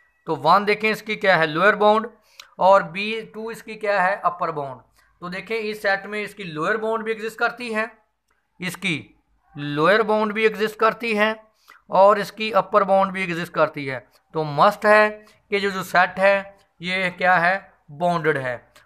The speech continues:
और ये क्या है? जो आपके पास सेट B है ये क्या है? अनबाउंडेड है। तो हमारे पास नेक्स्ट प्रॉपर्टी है डेंसिटी, हमारे पास नेक्स्ट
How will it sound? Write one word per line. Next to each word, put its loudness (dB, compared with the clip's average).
और 0
ये 0
क्या 2
है? 2
जो -6
आपके -2
पास 4
सेट -2
B -6
है -2
ये -8
क्या -4
है? 2
अनबाउंडेड 0
है। -10
तो -4
हमारे 4
पास 4
नेक्स्ट -2
प्रॉपर्टी 0
है 0
डेंसिटी, -4
हमारे 0
पास 2
नेक्स्ट -4